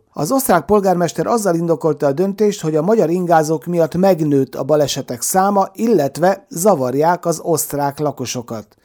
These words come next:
Ágfalva polgármestere szerint az egyetlen lehetséges megoldás az lenne, ha új határátkelőket építenének az érintett településeken.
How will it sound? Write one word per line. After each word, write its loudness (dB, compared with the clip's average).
Ágfalva 2
polgármestere 0
szerint -2
az -6
egyetlen 0
lehetséges -4
megoldás -4
az 0
lenne, 2
ha 0
új 2
határátkelőket -2
építenének -2
az -6
érintett -2
településeken. -6